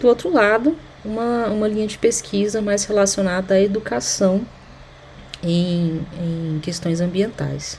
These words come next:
né? E aí, como nós somos ainda um, um grupo pequeno, eh, nós nos dividimos em dois grupos, é, e cada um tomou a frente de uma dessas linhas de pesquisa. Então, o Daniel, o Geraldo, o Rangel,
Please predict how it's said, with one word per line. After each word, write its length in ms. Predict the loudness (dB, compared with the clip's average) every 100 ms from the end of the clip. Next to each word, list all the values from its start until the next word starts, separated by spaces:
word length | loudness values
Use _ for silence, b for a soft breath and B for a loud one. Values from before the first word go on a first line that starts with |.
| -10
né? 180 | -6 -6 -8 -12 B B B B B B 4
E 100 | 8
aí, 100 | 10
como 200 | 8 6
nós 160 | 4
somos 260 | 2 2 4
ainda 240 | 4 2 -2
um, 100 | -6 -8 -6
um 80 |
grupo 240 | -2 -2 -2
pequeno, 600 | -6 -2 0 4 4 2 -4
eh, 80 |
nós 280 | -2 -2 -2
nos 200 | -2 -2
dividimos 640 | -4 -4 -4 2 6 6 6
em 60 |
dois 280 | 2 0 0
grupos, 540 | -2 -2 -4 -6 -14 -14 B B B B B -6
é, 460 | 0 2 4 4 2 -2
e 100 | -4
cada 320 | 0 2 4 6
um 220 | 4 2
tomou 380 | 4 4 6 4
a 80 |
frente 420 | 4 0 0 0 0
de 80 |
uma 300 | 2 4 4
dessas 380 | 4 4 2 0
linhas 240 | 0 -2 -2
de 80 | 0
pesquisa. 600 | 0 0 -4 -4 -4 -6 -8 -16 -12
Então, 440 | -8 -4 -2 -2
o 20 |
Daniel, 680 | 0 2 4 4 6 6 6
o 80 | 2
Geraldo, 640 | -2 0 2 4 4 2
o 20 | -4
Rangel, 640 | -4 -2 0 2 2